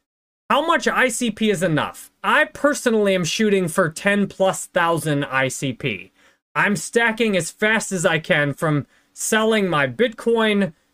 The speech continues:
to, uh, you know, taking all the money I make when you all go to my website and schedule a call on here. By the way, I just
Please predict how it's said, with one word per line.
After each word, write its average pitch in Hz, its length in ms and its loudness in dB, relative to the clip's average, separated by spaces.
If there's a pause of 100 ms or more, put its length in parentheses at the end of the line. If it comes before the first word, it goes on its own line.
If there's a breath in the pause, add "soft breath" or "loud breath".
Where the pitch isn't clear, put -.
(120)
to, 196 340 4
uh, 160 240 2 (260)
you 185 80 -8
know, 160 120 0
taking 202 440 0
all 208 360 2 (260)
the 165 120 0
money 233 320 0
I 226 100 2
make 214 280 2
when 175 140 -2
you 180 120 2
all 170 140 2
go 185 220 2
to 180 80 2
my 143 300 2
website 196 720 0 (400 soft breath)
and 170 240 0
schedule 165 500 0
a 135 60 0
call 254 380 2
on 226 180 2
here. 202 220 2
By 180 220 2
the 180 100 2
way, 190 240 2
I 170 120 2
just 180 520 -4